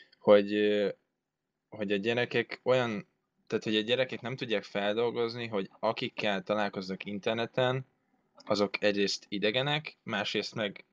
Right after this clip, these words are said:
amit feltöltenek a gyerekek, vagy bárki más az internetre, annak mindig nyoma lesz.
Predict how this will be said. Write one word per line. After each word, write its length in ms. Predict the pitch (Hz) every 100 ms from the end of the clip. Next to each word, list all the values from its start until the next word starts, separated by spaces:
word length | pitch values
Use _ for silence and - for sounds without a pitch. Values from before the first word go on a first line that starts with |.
| _
amit 300 | 110 120 123
feltöltenek 720 | - 110 104 110 98 101 95
a 20 | 95
gyerekek, 420 | 104 104 101 98
vagy 140 | 98
bárki 420 | 95 110 113 - 95
más 280 | 98 95
az 120 | 98 92
internetre, 640 | 98 107 110 110 - 117
annak 300 | 110 104 95
mindig 300 | 107 110 101
nyoma 280 | 101 90 87
lesz. 300 | - -